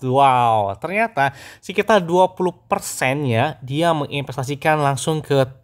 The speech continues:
menjadi cadangannya adalah token Shiba Inu token atau setara dengan lima ratus lima puluh delapan juta U S dollar. Wow, bayangkan cadangan aset dari crypto dot com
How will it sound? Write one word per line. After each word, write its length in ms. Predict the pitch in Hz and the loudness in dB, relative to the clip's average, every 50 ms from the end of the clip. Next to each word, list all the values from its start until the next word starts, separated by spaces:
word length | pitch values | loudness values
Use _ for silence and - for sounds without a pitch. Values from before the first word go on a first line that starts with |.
| - | -8
menjadi 240 | 139 131 131 131 127 | -4 -2 -2 -2 0
cadangannya 560 | - 139 127 127 131 131 135 139 151 165 135 | 0 2 2 4 2 2 2 0 0 0 0
adalah 160 | 123 131 143 | 0 0 0
token 480 | 139 - 147 143 135 - - 151 151 147 | 0 0 -2 -2 0 0 -2 -2 -2 -2
Shiba 640 | - - - - 185 175 160 170 175 - - - - | -6 -8 -6 -2 -2 2 4 4 2 2 0 -8 -4
Inu 240 | 220 226 220 208 208 | -2 0 0 2 2
token 320 | - 226 220 - 214 180 | 2 2 2 2 0 0
atau 160 | 180 180 208 | 0 0 0
setara 320 | 190 214 202 - 202 208 208 | -2 -2 0 2 2 2 2
dengan 240 | 196 190 202 214 208 - - - - - - _ | 2 0 0 -2 -2 -4 -10 -20 -20 -20 -16 _
lima 240 | - 196 185 185 190 | -4 0 2 4 4
ratus 320 | 185 185 180 - 190 - - | 4 4 2 0 -4 -6 -4
lima 320 | 185 175 165 160 160 156 | -4 -2 2 2 2 2
puluh 240 | 160 170 165 156 131 | 0 -2 -4 -2 -2
delapan 560 | 120 120 120 120 120 - - 135 135 127 120 | 0 2 2 2 2 2 2 2 2 2 -2
juta 480 | 110 107 120 117 113 - - 135 127 127 | -4 -4 -4 -6 -6 -4 -2 0 0 0
U 320 | 127 117 110 120 107 - _ - | -2 -2 -4 -6 -6 -8 _ -8
S 240 | 123 117 - - | -8 -8 -8 -10
dollar. 800 | - 127 117 123 123 127 123 127 131 135 135 131 127 113 101 98 | -10 -4 -2 0 0 0 -2 -2 -4 -4 -4 -4 -4 -4 -4 -4
Wow, 320 | 101 107 127 139 127 113 110 - - - - - - - - | -2 -2 0 2 2 0 0 -4 -10 -18 -18 -18 -16 -2 2
bayangkan 560 | 139 139 147 156 160 165 - - 151 127 117 | 4 4 4 4 2 2 2 0 0 0 2
cadangan 400 | - 127 127 127 127 131 139 131 | 2 2 4 4 2 2 0 -2
aset 240 | 143 139 - - 143 | -4 -4 -2 -2 -2
dari 240 | 131 131 127 127 - | 0 0 -2 -2 -2
crypto 240 | - 135 127 135 | -4 -4 -2 0
dot 240 | 127 143 190 202 - | 0 0 0 -2 2
com 240 | - 135 143 175 190 | 2 2 2 2 0